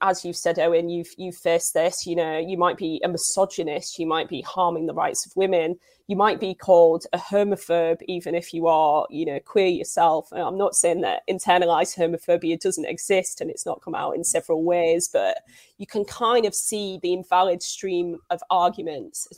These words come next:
especially on a social media platform like Twitter, where it's so easy to see in these replies. Um, sometimes it might be a case of,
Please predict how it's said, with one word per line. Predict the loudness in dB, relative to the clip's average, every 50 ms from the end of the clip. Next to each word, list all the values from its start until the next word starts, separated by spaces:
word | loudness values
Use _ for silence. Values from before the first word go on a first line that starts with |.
| _ _ _ _ _ _ _ _ -8 -6
especially | -6 -4 -2 -4 -4 -2 -2 -2 -2
on | -2 -2
a | -4
social | -4 -4 -4 -4 -4 -4 -6 -4
media | -4 -4 -6 -4 -4 -2 -2 -2 -4 -6 _ _ _ _ _ -4
platform | -2 -2 -2 -2 -2 -2 -2 -2 -2
like | -4 -6 -8 -8 -8
Twitter, | -4 -4 -4 -4 -2 -4 -4 -4 -4 -6 -8 _ _ _ -2 2
where | 4 4
it's | 4 4 0 0
so | 2 4 4 4 4 2
easy | -2 -6 -6 -6 -6 -8 -10
to | -10 -8 -8
see | -6 -4 -2 -2
in | -2 -2
these | -4 -6 -6 -8
replies. | -10 -10 -10 -6 -2 0 0 0 0 0 -2 -4 -4 -6 -8 -10 -12 _ _ _ _ _ _ _ _ 0 4
Um, | 6 8 8 8 6 4 2 2 0 0 -2 -6 -10 _
sometimes | -4 0 2 2 2 2 0 0 0 0 0 0 -2
it | -4 -2
might | 0 0 0 0
be | 0 0
a | 0
case | 0 0 -2 -2 0 2 2 4 4
of, | 4 4 2 0